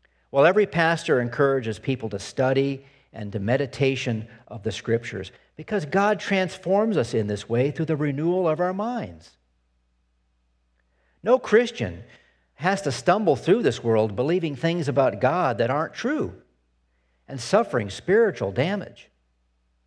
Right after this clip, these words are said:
Wouldn't it be easier if Jesus would just open our minds to understanding the Scriptures and Him as He did with disciples on the road to Emmaus? And then here on this mountain in Galilee?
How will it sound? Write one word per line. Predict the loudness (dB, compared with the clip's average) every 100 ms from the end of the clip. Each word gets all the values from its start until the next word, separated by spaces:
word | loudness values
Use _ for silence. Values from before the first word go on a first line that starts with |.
| _ _ _ _ _ _ _ _ -2
Wouldn't | 0 0
it | -2 -4
be |
easier | -4 -2 -2 -2 -6 -10 -14 -20 _
if | -2 0
Jesus | 4 4 4 2 0
would | 4
just | 2 2 -16 -20 _ _ _ _ _ 4
open | 6 6 4
our | 4
minds | 4 4 4 2 0
to | 2 4
understanding | 4 0 2 2 4 2
the | 0
Scriptures | 2 2 2 2 2
and | 2 2
Him | 2 2 2
as | 0
He | 2
did | 2 2
with | 0
disciples | 0 4 4 4 2
on | 2
the | 2
road | 4 4 2
to | 0 0
Emmaus? | 0 0 -2 -4 -10 -20 _ _ _ _ _ _ _ _ _ _ _ _
And | -4 -2
then | 0
here | 2 2
on | 2 0
this | -2 0
mountain | 4 4 2 -2 -2
in | 0
Galilee? | 2 2 2 0 -2 -8